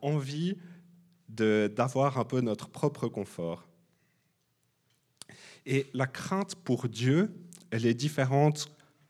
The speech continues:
que la crainte, comme moi j'avais eu dans cet exemple avec le colonel d'état-major.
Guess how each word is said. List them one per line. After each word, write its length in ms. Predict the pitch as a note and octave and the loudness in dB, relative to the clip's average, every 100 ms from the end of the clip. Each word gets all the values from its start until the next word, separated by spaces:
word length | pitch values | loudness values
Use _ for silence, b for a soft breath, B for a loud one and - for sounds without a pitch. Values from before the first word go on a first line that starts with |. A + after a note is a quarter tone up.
| b _ _ _ _ _ - | b _ _ _ _ _ -4
que 60 | |
la 120 | G#2+ G2+ | -2 -2
crainte, 580 | - B2+ C3 C3 - - b b b _ - | -4 0 0 -2 -8 -16 b b b _ -4
comme 320 | G#2+ G#2+ G#2 - - | 0 0 -4 -12 -8
moi 180 | F#2+ F#2+ | -6 -4
j'avais 240 | F#2+ F#2+ | -4 -6
eu 100 | F#2 | -6
dans 120 | F2+ | -6
cet 120 | F2+ G2+ | -6 -4
exemple 400 | F#2 G2+ G2 F2 | -4 -4 -4 -4
avec 220 | F2 - | -6 -8
le 100 | G2+ | -10
colonel 440 | - F#2+ G2+ F#2+ | -6 -6 -6 -6
d'état-major. 640 | F2+ F#2 F#2 F2+ G2+ C3 | -10 -12 -10 -6 -6 -8